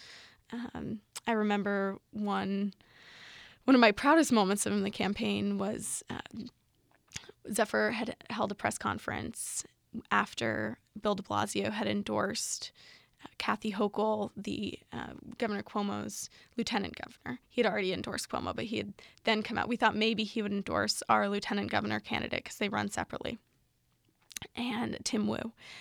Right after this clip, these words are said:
But he had ended up endorsing Kathy Hochul, who was a bit of a dino Democrat in name only. And, uh, so Zephyr had come out and said, you know, "It's disappointing that Bill de Blasio has endorsed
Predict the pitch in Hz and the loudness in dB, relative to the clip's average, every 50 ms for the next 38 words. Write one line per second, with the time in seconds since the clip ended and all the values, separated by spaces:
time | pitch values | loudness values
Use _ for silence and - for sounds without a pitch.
0 | - - - _ - - 226 226 240 220 202 208 - 220 202 196 208 214 214 - | -20 -20 -4 _ -2 0 2 2 2 2 2 2 0 -2 0 0 0 0 0 0
1 | - 220 208 202 202 214 - 208 214 214 - 208 208 - 220 214 220 226 - - | -2 0 0 0 0 0 0 -2 -4 -2 0 -2 0 0 -2 -2 -2 -2 -2 -2
2 | 208 202 185 214 226 220 - - - 110 - - - - - - - - - - | -2 -2 -2 -2 -2 -4 -4 -4 -4 -4 -4 -6 -8 -10 -14 -20 -20 -20 -8 0
3 | 214 233 220 185 220 233 220 208 190 - - - - - - - - - - - | 2 2 2 2 0 0 -2 -2 -4 -2 0 0 2 0 0 -2 -2 -2 -2 -4
4 | - - - 110 92 80 98 95 98 101 101 104 104 98 - 55 50 50 - - | -4 -4 -4 -4 -2 -2 -2 -2 -2 -2 -2 -2 -2 -2 -4 -4 -6 -4 -6 -6
5 | 220 - - - - - - - - - _ - - - - 233 233 - - - | -8 -8 -14 -20 -20 -20 -20 -20 -20 -20 _ -12 -10 -8 -6 -6 -6 -6 -6 -8
6 | - - - - - _ _ _ _ - - - - 262 226 196 233 233 226 - | -8 -12 -14 -20 -20 _ _ _ _ -14 -8 0 2 2 4 6 6 4 6 4
7 | 233 233 247 220 196 - 247 233 226 214 214 208 202 196 208 202 - - 214 202 | 4 4 4 2 2 2 2 4 4 6 6 4 4 2 0 -2 -2 0 2 4
8 | 107 - 202 196 190 220 - - - - - _ _ - - - - - - - | 4 4 4 2 0 -4 -8 -10 -18 -20 -20 _ _ -12 -10 -8 -4 -2 -2 -4
9 | - - - 233 226 240 - 220 - 254 233 233 226 226 220 208 190 - - - | -4 -6 -2 2 2 2 2 2 2 2 4 4 4 4 4 2 0 -2 -4 -6
10 | - - _ - - - - _ _ _ - - - 196 233 254 269 269 226 247 | -12 -20 _ -20 -20 -20 -20 _ _ _ -4 -2 0 6 10 10 10 10 10 8
11 | 240 220 226 247 202 - 202 185 190 196 185 180 208 - - - - - - - | 8 6 6 4 0 0 -2 -2 0 0 0 0 -2 -2 -2 -4 -6 -6 -10 -10